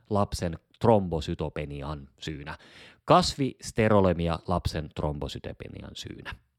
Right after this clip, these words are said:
Sekä myös nuoren aikuisen etenevä neurokognitiivinen oireisto, muista perinnölliset syyt. Napit vastakkain palstalla siis esitetään todellakin perusteluita eutanasian puolesta ja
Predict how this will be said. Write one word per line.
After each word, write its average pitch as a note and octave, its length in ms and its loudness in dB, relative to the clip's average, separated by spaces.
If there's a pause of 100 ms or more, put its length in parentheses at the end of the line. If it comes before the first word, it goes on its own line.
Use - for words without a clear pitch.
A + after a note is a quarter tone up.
(120)
Sekä B3 300 4
myös C#3 360 4 (380)
nuoren C3 340 6
aikuisen D#3 500 0
etenevä A2+ 540 4
neurokognitiivinen F2+ 1160 2
oireisto, B2+ 840 4
muista C#2+ 480 -6 (260)
perinnölliset C2+ 640 -4
syyt. - 400 -12 (760)
Napit A3 400 4
vastakkain C#3+ 600 4
palstalla A2 760 4 (340)
siis A2+ 460 -2
esitetään A#2+ 720 2
todellakin A2+ 540 4
perusteluita F3 680 6
eutanasian G2+ 640 4
puolesta A#2+ 500 6
ja E2+ 180 0